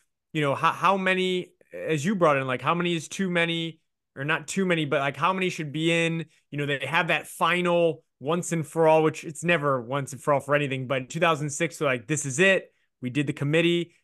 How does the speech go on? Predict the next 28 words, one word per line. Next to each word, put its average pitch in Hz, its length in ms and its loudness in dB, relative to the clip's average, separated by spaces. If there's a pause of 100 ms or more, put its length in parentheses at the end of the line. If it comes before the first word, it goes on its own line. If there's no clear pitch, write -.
(140)
So - 120 -4
I - 20 4
was 147 60 -2
like, 185 180 2
"Okay, 196 220 2
they 175 140 2
took 254 260 -6
care 269 260 4
of 170 80 0
it. 156 140 2
They 156 80 0
must 185 220 -2
have 180 80 -8
got 175 100 0
all 170 120 2
the 151 100 -6
big 143 240 -4
names." 185 580 0 (380)
But 147 60 -4
of 143 120 -8
course, 233 260 4
as 170 220 2
we've 175 180 0
been 170 160 0
talking 156 480 -2
throughout 147 360 0
this, 104 260 -6
like, 127 220 -4